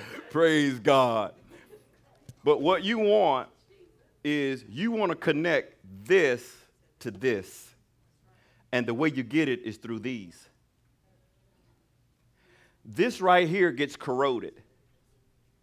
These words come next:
And when this is corroded, then the blessings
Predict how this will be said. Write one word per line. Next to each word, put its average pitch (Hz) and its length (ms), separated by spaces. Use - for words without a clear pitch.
And 117 120
when 131 200
this 196 240
is 147 100
corroded, 123 680
then 135 300
the 123 80
blessings 127 800